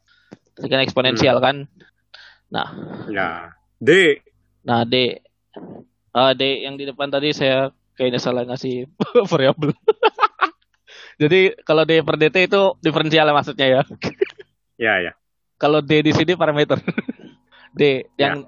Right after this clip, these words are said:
Speaker 1: C Y dikurang D X Y, D di situ parameter. Jadi D ini menyatakan laju kons-, konsumsi mangsa oleh predator gitu. Nah, kan
Speaker 2: Hmm.
Speaker 1: tadi kan ada A, A X Y di D X per D T kan ada A X Y. Di D per D T ada
Speaker 2: Hmm.
Speaker 1: min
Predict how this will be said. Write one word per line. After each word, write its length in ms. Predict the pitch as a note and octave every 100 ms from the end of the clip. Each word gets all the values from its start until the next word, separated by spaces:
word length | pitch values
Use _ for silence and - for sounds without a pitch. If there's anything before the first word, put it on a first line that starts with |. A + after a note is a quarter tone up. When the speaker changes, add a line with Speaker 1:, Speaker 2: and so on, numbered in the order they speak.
| - -
Speaker 1:
C 100 | C#3
Y 220 | D3+ F3+
dikurang 400 | D#3+ D3+ D3 C#3
D 80 | D3
X 220 | C#3+ -
Y, 240 | E3 E3 -
D 220 | C#3+ C3+
di 120 | C#3
situ 220 | D#3 D#3+
parameter. 640 | C#3 C3 B2 A#2 C#3 D#3+ -
Jadi 300 | - C3+ D#3 E3
D 160 | C#3 C#3+ B2
ini 320 | C3 D3 E3 E3+ _ _ _ _ _
menyatakan 440 | C#3 C#3 C3+ E3
laju 280 | D#3 C#3 E3
kons-, 420 | E3 D3 C3+ - -
konsumsi 540 | D3 D3 D3 C#3 D#3+
mangsa 500 | D3+ C#3 C3+ D3+ C3
oleh 220 | B2+ B2+
predator 580 | - B2+ B2+ A#2+ C3+ A#2
gitu. 220 | G#2 - - - - - - _ _ _ _
Nah, 220 | - A#2
kan 180 | A2 B2+
Speaker 2:
Hmm. 60 | C3
Speaker 1:
tadi 140 | C3+
kan 160 | D3+ D#3 D3 _ _
ada 460 | C#3+ C#3+ C#3+ C3+ _
A, 180 | C3+ - _ _ -
A 80 | C3 C3
X 220 | B2+ -
Y 300 | D3+ E3+ F3+ -
di 120 | C#3+
D 120 | C3+
X 160 | B2+ -
per 160 | - B2
D 140 | B2
T 80 | -
kan 160 | D#3+
ada 160 | D#3 C3+
A 160 | C3+ A2+
X 160 | -
Y. 340 | C#3 B2 - _
Di 240 | - C3
D 220 | C3 C3
per 120 | -
D 120 | B2+ B2+
T 80 | D#3+
ada 240 | D#3 D#3+
Speaker 2:
Hmm. 80 | D3+
Speaker 1:
min 180 | D3+